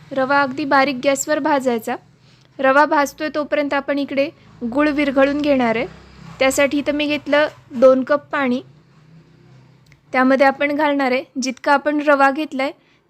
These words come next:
तितकाच गूळ, म्हणजे अर्धा कप रवा असेल तर अर्धा कप गूळ घ्यायचा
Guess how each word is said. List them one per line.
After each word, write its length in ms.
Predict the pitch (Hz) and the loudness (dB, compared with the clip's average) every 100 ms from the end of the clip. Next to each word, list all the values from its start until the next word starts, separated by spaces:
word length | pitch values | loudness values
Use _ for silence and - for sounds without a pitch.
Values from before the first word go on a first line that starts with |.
| 269 | -12
तितकाच 420 | 247 - 277 269 | -10 -4 -4 -2
गूळ, 260 | 262 269 294 - | 0 0 0 -6
म्हणजे 220 | 247 269 | -4 -2
अर्धा 320 | 262 254 285 | 0 0 0
कप 240 | 269 294 | -2 -2
रवा 260 | 294 285 277 | 0 2 2
असेल 360 | 285 285 254 302 _ _ _ _ | 2 0 -2 -2 _ _ _ _
तर 160 | 277 285 - | -2 -2 0
अर्धा 320 | 269 254 302 | 0 2 0
कप 260 | 302 294 | -2 -4
गूळ 220 | 254 302 311 | -2 -2 0
घ्यायचा 400 | 302 247 254 | 0 0 -2